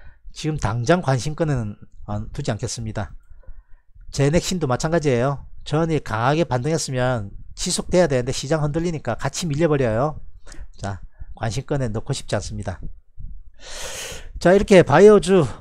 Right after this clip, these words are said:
어, 그리고 셀트리온 삼형제 체크해봤는데요. 아, 추세가 박스권 내지는,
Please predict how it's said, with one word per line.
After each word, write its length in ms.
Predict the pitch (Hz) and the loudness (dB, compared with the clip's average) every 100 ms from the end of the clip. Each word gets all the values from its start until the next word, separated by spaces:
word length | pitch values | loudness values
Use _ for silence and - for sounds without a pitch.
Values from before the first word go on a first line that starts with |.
| - - | -12 -4
어, 360 | 120 120 120 117 | 0 2 0 0
그리고 140 | 147 | 0
셀트리온 360 | - 190 190 175 | 2 0 2 0
삼형제 360 | 147 156 147 | 0 -2 -2
체크해봤는데요. 1120 | - 190 - 151 147 165 180 147 139 160 131 - - - - - | -2 -4 2 4 6 6 4 2 2 4 2 -2 -14 -18 -18 -6
아, 480 | 113 113 110 107 101 | -2 0 0 0 -4
추세가 800 | - 233 220 - 180 180 196 175 - - - - - - | -4 -2 0 4 4 8 6 6 0 -14 -14 -14 -6 4
박스권 520 | 220 - 220 - 185 | 4 4 -4 0 2
내지는, 460 | 143 139 175 156 | 2 2 0 -2